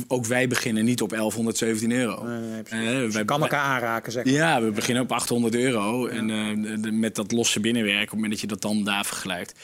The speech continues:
Speaker 2: Hmm.
Speaker 1: Het is me-, eerder te vergelijken met de Jort-collectie, die knap gedaan is en leuk in de markt is gezet.
Speaker 2: Ja.
Speaker 1: Heel goed zelfs.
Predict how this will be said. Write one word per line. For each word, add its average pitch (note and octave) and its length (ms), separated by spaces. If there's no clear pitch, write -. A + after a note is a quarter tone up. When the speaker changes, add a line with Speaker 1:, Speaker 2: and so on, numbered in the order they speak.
Speaker 2:
Hmm. A#2 120
Speaker 1:
Het A#2 100
is G#2 80
me-, C3 200
eerder B2+ 260
te A2+ 100
vergelijken G#2 440
met G#2 100
de A2 60
Jort-collectie, A#2 680
die A2+ 240
knap A#2+ 240
gedaan A2+ 400
is A2+ 120
en A2 80
leuk A2+ 220
in A2+ 60
de A2 60
markt A#2 280
is A2 100
gezet. G#2+ 380
Speaker 2:
Ja. C3 220
Speaker 1:
Heel A2 140
goed A2 220
zelfs. A#2+ 360